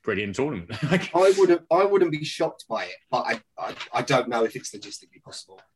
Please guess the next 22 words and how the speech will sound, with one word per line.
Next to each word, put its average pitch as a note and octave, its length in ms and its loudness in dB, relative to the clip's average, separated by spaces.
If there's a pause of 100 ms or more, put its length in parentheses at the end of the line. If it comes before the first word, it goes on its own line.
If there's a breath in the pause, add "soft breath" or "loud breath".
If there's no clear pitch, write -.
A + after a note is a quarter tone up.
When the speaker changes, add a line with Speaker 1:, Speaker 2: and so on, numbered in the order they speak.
Speaker 2:
But - 180 -10
it B2 80 -6
wouldn't D#3 160 0
shock - 300 -2
me A#2 120 -8
if A2 120 -8
they A#2 140 -4
announced, B2 440 -4
like, G#2 240 -4 (220)
"A C3 60 0
E B2+ 40 0
W A#2 300 -4
got A2 160 -8
about A2 300 -16
one A#2+ 200 -8
hundred A2 380 -6
wrestlers F#2+ 480 -6
that G#2 80 -12
are G2+ 80 -12
doing G2+ 260 -12
nothing," A2+ 400 -6
so F#2+ 260 -6